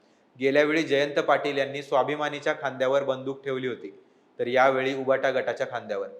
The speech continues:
जयंत पाटलांनी खांदे बदलले,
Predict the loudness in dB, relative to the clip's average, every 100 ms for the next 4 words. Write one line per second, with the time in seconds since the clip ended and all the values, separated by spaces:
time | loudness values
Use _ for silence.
0 | -20 _ _ _ _ 0 0 2 2 4
1 | 4 0 -2 -8 -8 -10 -2 0 2 2
2 | 0 -2